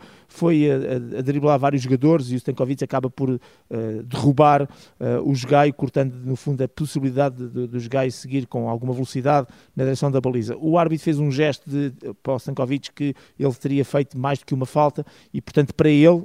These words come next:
aquilo que ele vai escrever no relatório não foi tanto a infração em si ser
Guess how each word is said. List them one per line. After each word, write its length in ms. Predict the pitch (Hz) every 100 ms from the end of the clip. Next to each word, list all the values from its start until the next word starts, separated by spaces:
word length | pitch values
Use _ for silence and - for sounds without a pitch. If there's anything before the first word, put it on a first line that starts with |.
| -
aquilo 220 | 120 147
que 80 | 220
ele 80 | 139
vai 80 |
escrever 260 | 139 - 139
no 100 | 135
relatório 440 | 139 - 143 156 - - _ -
não 180 | 131 143
foi 180 | - 151
tanto 360 | - 151 - -
a 80 | 147
infração 480 | 143 143 131 151
em 60 | 147
si 240 | - 160
ser 340 | 135 147 135